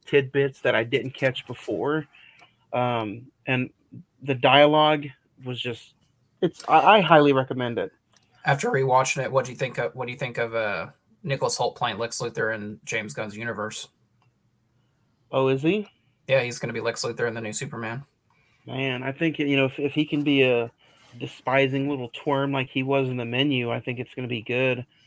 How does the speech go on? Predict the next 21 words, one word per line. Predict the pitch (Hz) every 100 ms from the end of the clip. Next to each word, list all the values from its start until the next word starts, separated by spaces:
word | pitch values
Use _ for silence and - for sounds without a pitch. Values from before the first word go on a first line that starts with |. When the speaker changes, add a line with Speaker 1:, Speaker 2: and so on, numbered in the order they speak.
| _ _
Speaker 2:
I | 151
was | 151
gonna | 160
say, | - 147
did | 143
you | 151
still | 147 147
wanna | 131
punch | - 143 143
him |
in | 123
the |
face | - 131 139
<laughs> |
by, | 151 143 - -
by | 175
the | 151
end | 156
of | 147
the |
movie? | 143 143 151 147